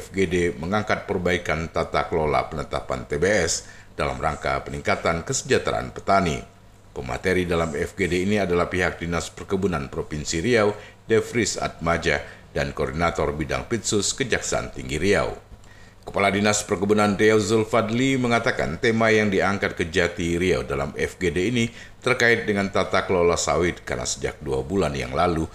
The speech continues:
permasalahan penetapan harga T B S ini sempat mencuat dan dilaporkan oleh masyarakat petani kelapa sawit. Menindaklanjuti laporan itu, Kejaksaan Tinggi berinisiatif turut serta dalam perbaikan tata kelola dan meminta seluruh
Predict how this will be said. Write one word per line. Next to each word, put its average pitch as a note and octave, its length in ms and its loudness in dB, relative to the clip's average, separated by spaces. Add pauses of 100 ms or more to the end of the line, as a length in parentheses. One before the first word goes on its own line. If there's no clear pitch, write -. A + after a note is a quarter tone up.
(220)
permasalahan G#2 640 2
penetapan E2+ 560 0
harga D2 400 -2
T D2 80 0
B C2+ 160 -2
S C2+ 160 -2
ini F2+ 160 -2
sempat E2+ 400 -4
mencuat F#2+ 480 0 (320)
dan D2+ 160 -2
dilaporkan D#2 640 -2
oleh C#2+ 160 -2
masyarakat F2 640 -2
petani D#2+ 320 0
kelapa A#1+ 240 -4
sawit. F2+ 480 2 (560)
Menindaklanjuti F#2 880 0
laporan F#2 480 4
itu, F#2 160 -2
Kejaksaan F2+ 560 0
Tinggi G2+ 400 0
berinisiatif F2 880 -2
turut D2+ 240 -6
serta F#2+ 480 2
dalam C2 240 -2
perbaikan G#2+ 560 0
tata A2+ 240 0
kelola E2 400 2 (320)
dan C#2 160 -4
meminta E2+ 480 -2
seluruh D#2+ 400 -2